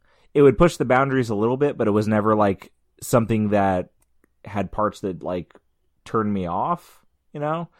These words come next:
Um, but it just, like, those two games, I loved them. And then BioShock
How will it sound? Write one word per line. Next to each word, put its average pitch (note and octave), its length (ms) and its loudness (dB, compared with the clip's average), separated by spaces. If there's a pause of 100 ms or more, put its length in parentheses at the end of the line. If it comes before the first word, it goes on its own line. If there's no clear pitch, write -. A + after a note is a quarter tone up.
(460)
Um, F2+ 760 0 (1600)
but A2+ 380 2
it A2+ 120 2
just, A2 200 -6
like, A2 260 2
those B2+ 240 6
two C3 160 0
games, A2 320 0
I F#2 140 -2
loved F#2+ 380 -2
them. D#2+ 260 -10
And G2 120 -4
then G#2 240 -2
BioShock A#2 580 0